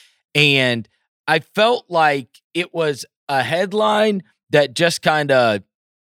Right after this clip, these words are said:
passed over. And that is about this, uh,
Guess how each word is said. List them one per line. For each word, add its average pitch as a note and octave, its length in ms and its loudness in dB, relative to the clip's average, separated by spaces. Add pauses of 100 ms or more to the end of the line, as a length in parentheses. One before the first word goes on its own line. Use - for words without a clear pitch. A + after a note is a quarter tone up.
(240)
passed C#3+ 380 -2
over. G#2 460 -4 (280)
And D3 200 0
that G#3+ 220 2
is F3+ 460 0 (140)
about D3 360 2
this, C#3 280 -2
uh, G#2 300 0